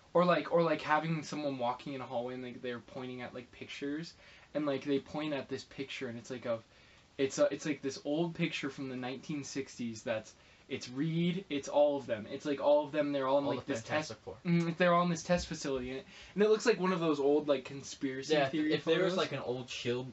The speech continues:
Speaker 2: like, they were old members of shield or something
Speaker 1: Mm-hmm.
Speaker 2: like that.
Speaker 1: Yeah, and, like, and, like, in the, and, like, and there's another picture of, like, the Silver Surfer, and it looks like one of those old, like, sixties, like, "Oh, are aliens real?" photo,
Speaker 2: Yeah.
Speaker 1: like, like an homage to those.
Speaker 2: Blurry?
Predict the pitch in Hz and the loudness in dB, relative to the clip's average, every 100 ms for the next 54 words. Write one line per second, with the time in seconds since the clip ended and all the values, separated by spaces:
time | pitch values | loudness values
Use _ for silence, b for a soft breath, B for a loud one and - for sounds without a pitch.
0 | - 113 117 120 117 113 113 120 113 113 | -4 -4 -2 0 0 0 -2 -2 -4 -6
1 | 113 104 - 107 123 - 151 147 139 123 | -10 -10 -8 -8 -8 -10 -8 -6 -8 -10
2 | 123 B B 196 170 165 160 143 143 156 | -12 B B 6 6 4 2 4 4 4
3 | 147 165 151 135 - 151 151 139 - - | 4 2 2 0 0 -2 0 0 -2 -14
4 | _ - 147 147 139 147 143 135 131 139 | _ -4 -2 0 2 2 2 2 4 4
5 | 143 139 143 127 135 120 131 - 139 127 | 2 -2 0 0 0 -2 -4 0 2 2
6 | 131 - 135 127 - 139 127 131 135 143 | -2 -2 -4 -4 -4 -6 -4 -4 0 -2
7 | 131 135 135 127 107 131 131 127 120 104 | 0 -2 -2 -2 -2 0 0 0 -4 -6
8 | - - - - 147 143 135 127 120 - | -6 -4 -4 -2 0 2 0 -4 -6 -10
9 | - 156 151 135 143 151 151 156 139 139 | 2 6 6 6 2 0 0 -2 -2 0
10 | 143 151 147 165 160 165 156 147 B B | 0 0 2 4 4 4 2 0 B B
11 | B 151 147 135 131 135 139 - - 131 | B 2 4 4 6 4 2 -2 -4 2
12 | 131 143 127 139 | 4 4 2 -2